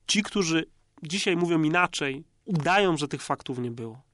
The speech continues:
Proszę państwa, rzeczywiście Rzym i prawo rzymskie to jest podstawa naszej cywilizacji, ale ta cywilizacja upadła. Upadła z powodu własnej głupoty. Tych błędów było mnóstwo, tutaj wymieniłem tylko jedna.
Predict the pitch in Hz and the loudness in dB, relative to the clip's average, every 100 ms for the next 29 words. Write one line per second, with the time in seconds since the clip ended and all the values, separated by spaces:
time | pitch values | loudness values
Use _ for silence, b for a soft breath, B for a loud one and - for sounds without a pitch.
0 | _ B B - 185 202 190 180 - 196 | _ B B -4 0 0 0 0 -2 -2
1 | 190 - 143 143 202 175 165 160 151 135 | 0 0 2 2 2 0 0 2 2 2
2 | 156 - 139 131 - 143 - 127 127 131 | 0 0 -2 -2 -2 -4 -2 -2 -2 -4
3 | 123 135 123 131 - 139 156 156 156 156 | -4 -6 -4 -2 -2 -2 -4 -2 0 0
4 | 151 147 143 143 123 113 123 240 233 208 | 0 0 0 -2 -2 -2 -2 0 0 0
5 | - 180 170 170 170 156 143 139 131 - | 0 -4 -2 -2 0 -2 -2 -4 -6 -6
6 | - 185 226 220 202 180 180 170 180 - | -2 0 4 4 2 2 2 2 0 0
7 | 135 156 147 147 156 151 143 143 147 139 | -2 -2 -2 -2 0 0 0 -2 0 0
8 | 123 | -2